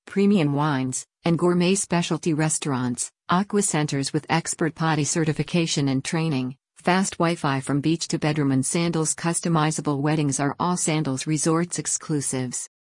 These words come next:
Sandals Resorts guarantees guests peace of mind from arrival to departure with the Sandals Platinum protocols of cleanliness,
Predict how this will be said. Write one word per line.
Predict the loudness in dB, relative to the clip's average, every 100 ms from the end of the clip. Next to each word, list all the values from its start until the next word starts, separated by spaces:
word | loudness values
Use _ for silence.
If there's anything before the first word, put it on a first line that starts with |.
| -10
Sandals | 0 2 2 2 0
Resorts | -2 0 0 -2 -2
guarantees | 0 2 0 0 -4 0
guests | -2 -2 -4
peace | -2 0 0
of | 0
mind | 2 2 0
from | 0 0
arrival | 2 0 0 -2
to | 0
departure | -2 0 0 0 0 0
with | -2
the | -2
Sandals | -2 0 0 0 -2
Platinum | -2 -2 0 0 0
protocols | 0 0 0 2 0 0 -2
of | -6
cleanliness, | -4 0 2 2 0 -2 -4